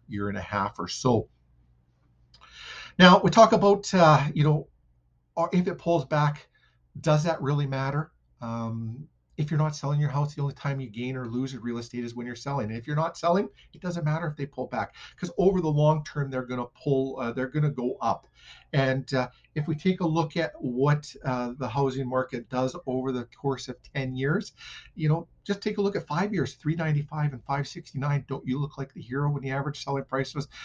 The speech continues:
just around four hundred thousand dollars to a hundred and seventy thousand dollars more? Yeah, yeah. So over a ten-year process, you're gonna look good. And as we're watching inflation going up, the only way you can really hedge inflation is buy real estate.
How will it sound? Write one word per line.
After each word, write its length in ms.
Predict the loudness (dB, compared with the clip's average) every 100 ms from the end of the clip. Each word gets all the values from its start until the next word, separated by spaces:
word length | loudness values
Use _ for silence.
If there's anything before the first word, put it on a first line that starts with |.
| -18
just 220 | -6 -6 0
around 240 | 2 2
four 200 | 2 0
hundred 160 | 0 0
thousand 300 | 0 0 0
dollars 300 | 2 2 -2
to 60 |
a 20 |
hundred 220 | -6 -4 -4
and 80 | -6
seventy 260 | -8 -8
thousand 360 | -6 -4 -4 -4
dollars 300 | -2 -2 -4
more? 300 | -4 -4 -4 _ -20 -20 _ _
Yeah, 240 | 0 0 0 -4
yeah. 380 | -4 -4 -4
So 260 | -4 0 4
over 240 | 4 4
a 80 | 0
ten-year 360 | 0 0 0 -2
process, 580 | 0 0 2 0 -2 -4 _ -6
you're 120 | -2
gonna 200 | -2 -2
look 240 | -4 -4
good. 240 | -4 -4 -6 -16 -16 -16 0
And 260 | 4 4 2 -2 -20 _ _ _ _ _
as 160 | 2 6
we're 140 | 4
watching 400 | 6 4 4 4
inflation 480 | 2 2 0 0 0
going 220 | 2 4
up, 180 | 2 0 -14 -10
the 100 | -2
only 240 | 2 2 2
way 140 | 2
you 180 | 0 0
can 180 | -2 2
really 280 | 4 4
hedge 380 | 2 0 0 2
inflation 580 | -4 0 0 0 -2 -4 -8
is 80 | -14
buy 280 | -4 0 2
real 260 | 2 2
estate. 420 | 0 -2 -6 -6